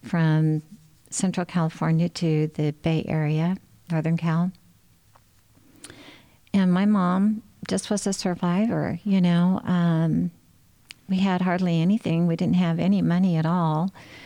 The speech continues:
She used to make all my clothes, which was nice and bad at the same time because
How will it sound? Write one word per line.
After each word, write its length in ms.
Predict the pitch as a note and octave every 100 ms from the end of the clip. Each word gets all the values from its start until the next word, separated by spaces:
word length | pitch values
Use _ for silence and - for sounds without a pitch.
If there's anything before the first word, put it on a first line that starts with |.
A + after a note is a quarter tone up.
| -
She 160 | - G#3
used 140 | G3+ -
to 60 |
make 260 | G3 F3 F3
all 200 | F3 F#3+
my 180 | A3 A3
clothes, 800 | - F3+ D#3+ D#3 F3+ G3 - - - - - -
which 260 | F#3+ -
was 220 | F#3 F3+
nice 380 | F#3 F3 F#3 -
and 120 | G#3
bad 320 | G3 F3 E3+ F3+
at 140 | -
the 100 | F3+
same 380 | - F3 E3+ F#3+
time 500 | E3+ D#3+ D3+ F3+ G3+ - - - - -
because 760 | F3+ F#3 E3+ E3 E3 D#3+ -